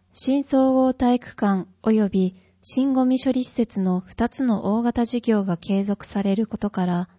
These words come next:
限られた資源の有効活用が一層求められます。そのため、前年度と同様に、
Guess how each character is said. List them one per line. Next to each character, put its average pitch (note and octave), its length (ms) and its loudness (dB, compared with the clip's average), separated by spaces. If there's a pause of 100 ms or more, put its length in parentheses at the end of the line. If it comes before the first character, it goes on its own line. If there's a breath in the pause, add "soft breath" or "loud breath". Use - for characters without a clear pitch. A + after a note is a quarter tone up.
(420 soft breath)
限 A#3+ 280 2
ら C#4+ 100 2
れ C4+ 140 0
た G3+ 120 0
資 - 200 -6
源 G3+ 240 2
の F3+ 220 -2 (100)
有 A3 240 2
効 B3 180 -2
活 A#3+ 380 -4
用 F#3 160 2
が F3+ 320 -2
一 F3+ 160 -6
層 A#3 300 -2
求 A3 240 0
め G#3 160 2
ら G3+ 120 0
れ G3+ 80 -2
ま G3 180 -2
す。 - 140 -16 (1160)
そ G#3 180 0
の A3+ 120 0
た A#3 160 -2
め、 A3+ 260 0 (520 soft breath)
前 B3+ 180 4
年 D4 260 2
度 B3 100 0
と F3+ 140 -2
同 F#3+ 240 2
様 F#3+ 200 2
に、 F#3 320 -2